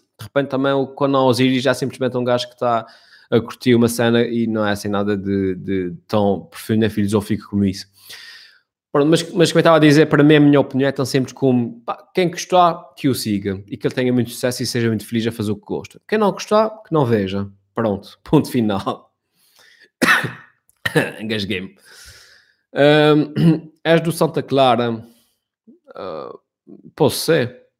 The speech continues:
nem que seja por uma questão de, de D N A açoriano. Claro que sim. Acho que gostava que eles fossem, eh,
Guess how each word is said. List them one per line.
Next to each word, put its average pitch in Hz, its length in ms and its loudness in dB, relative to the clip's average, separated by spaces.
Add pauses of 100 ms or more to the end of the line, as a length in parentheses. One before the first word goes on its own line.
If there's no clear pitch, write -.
(140)
nem 113 140 -2
que 101 80 -4
seja 104 180 0
por 104 120 -6
uma 110 100 0
questão 104 500 -4
de, 101 280 0
de 98 160 -8
D 107 100 2 (140)
N 104 180 2
A 107 160 4
açoriano. 107 800 0 (960)
Claro 104 300 -4
que - 80 -12
sim. 104 280 -4 (540)
Acho 101 220 -2
que - 100 -20
gostava 95 360 0
que 98 120 -4
eles 95 140 -4
fossem, 98 340 -6
eh, 87 680 -6